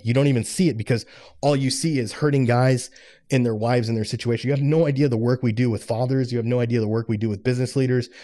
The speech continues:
You have no <laughs> idea the work we do, uh, with, you know, with guys and,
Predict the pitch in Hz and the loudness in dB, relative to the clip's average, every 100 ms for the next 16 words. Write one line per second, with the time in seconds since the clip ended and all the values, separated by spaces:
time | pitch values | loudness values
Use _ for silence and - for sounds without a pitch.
0 | - - 156 147 156 170 151 - 156 131 | -10 0 0 2 2 2 2 0 2 4
1 | 139 135 131 123 135 131 - - - 113 | 2 2 2 4 2 0 -8 -14 -2 0
2 | 113 107 - 123 113 - - - - - | 0 -2 -2 -2 -2 -6 -20 -14 -14 -12
3 | - 135 117 113 - 123 127 117 117 | -8 -2 0 0 0 0 0 0 -4